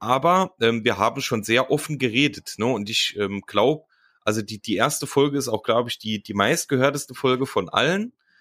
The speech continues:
Ähm, und ich find, da haben wir uns gar nicht so schlecht präsentiert. Es ist zwar echt ein Riesenmeilenstein zwischen heute und damals,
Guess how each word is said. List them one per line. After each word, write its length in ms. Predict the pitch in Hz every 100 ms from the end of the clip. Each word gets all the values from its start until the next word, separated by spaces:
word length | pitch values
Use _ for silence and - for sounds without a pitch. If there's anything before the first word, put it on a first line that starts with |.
| _ _ _ _
Ähm, 520 | 117 120 123 123 127 -
und 200 | 123 -
ich 140 | -
find, 380 | - - 110 123
da 100 | 101
haben 120 | 117
wir 100 | 127
uns 180 | 120 -
gar 160 | 113
nicht 160 | 135 127
so 140 | 151
schlecht 320 | 156 - 104 -
präsentiert. 600 | 92 90 87 107 101 101
Es 120 | 110
ist 180 | 135 -
zwar 260 | 127 123
echt 320 | 147 147 -
ein 120 | 113 104
Riesenmeilenstein 1000 | 156 160 151 120 143 165 - 135 139
zwischen 340 | 131 117 - 98
heute 320 | 107 147 160
und 180 | 135 101
damals, 640 | 98 120 170 190 190 -